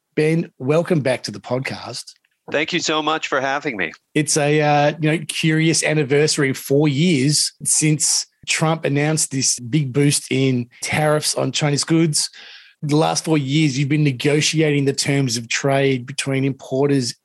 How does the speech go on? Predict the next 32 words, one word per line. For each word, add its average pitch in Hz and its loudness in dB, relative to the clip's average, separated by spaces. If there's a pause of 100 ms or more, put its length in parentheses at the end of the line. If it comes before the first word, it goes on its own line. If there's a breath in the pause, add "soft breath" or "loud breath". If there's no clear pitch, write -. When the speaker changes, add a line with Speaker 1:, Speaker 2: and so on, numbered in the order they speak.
Speaker 1:
and 127 -2
exporters 127 -2
from 127 -8
China 131 -4
and 120 -6
the 117 -6
U 123 -2
S, 127 -2 (480)
thrust 160 -2
into 135 -4
the 131 -2
front 139 -4
line, 135 0
so 127 0
to 117 -4
speak. - -4 (120)
How's 156 0
your 170 4
job 139 0
changed? 123 -6
What's 135 -4
the 165 -2
situation 127 -2
for 123 -2
you 123 2
right 117 -2
now? 110 -10 (260)
Speaker 2:
You 151 2
know, 165 2
it, 160 -2 (160)
it 151 -4 (120)
has 151 -2